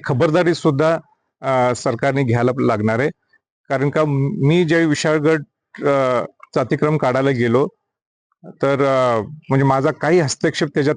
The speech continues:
नसताना सुद्धा, हस्तक्षेप म्हणजे म्हणण्यापेक्षा कायदा हातात न घेता सुद्धा तिथं अनेक गोष्टी अशा घडल्या जेणे-, जेणेकरून वातावरण फार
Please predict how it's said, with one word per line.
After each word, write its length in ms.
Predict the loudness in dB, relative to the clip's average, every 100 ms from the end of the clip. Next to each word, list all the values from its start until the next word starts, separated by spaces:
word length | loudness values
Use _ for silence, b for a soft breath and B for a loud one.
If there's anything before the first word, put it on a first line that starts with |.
| -2
नसताना 440 | -2 -2 -2 -2
सुद्धा, 340 | 0 0 0
हस्तक्षेप 380 | -2 -2 -2 0
म्हणजे 240 | 0 0 0
म्हणण्यापेक्षा 560 | 0 0 0 0 -2 -2 B B B _
कायदा 320 | 0 0 2
हातात 260 | 0 0 -2 0
न 120 | 0
घेता 300 | 0 0 -2
सुद्धा 260 | 0 0
तिथं 200 | 0 0
अनेक 200 | 0 0
गोष्टी 300 | 2 0 2
अशा 160 | 0 0
घडल्या 400 | -2 0 0 0 -4 _ b b -4
जेणे-, 460 | 0 0 -2 -4 0
जेणेकरून 320 | 0 0 2
वातावरण 440 | 2 0 0 -2 0
फार 160 | 0